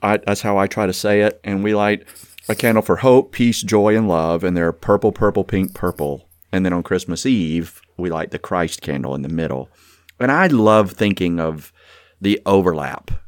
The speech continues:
between the way y'all have, like, four, four, and one kind of elevated usually,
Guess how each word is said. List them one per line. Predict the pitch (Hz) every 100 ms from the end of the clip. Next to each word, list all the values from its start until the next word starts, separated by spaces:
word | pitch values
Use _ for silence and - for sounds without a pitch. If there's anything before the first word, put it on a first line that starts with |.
| - _
between | - 98 - 101 92
the | 90
way | 92 98
y'all | 95 98
have, | 98 90
like, | 90 -
four, | - 110
four, | 101 113 101 92 90
and | 90 85
one | 80 92 92 95 95 -
kind | - 95
of | 85
elevated | 87 95 95 92 95 92
usually, | 92 92 92 95 90 92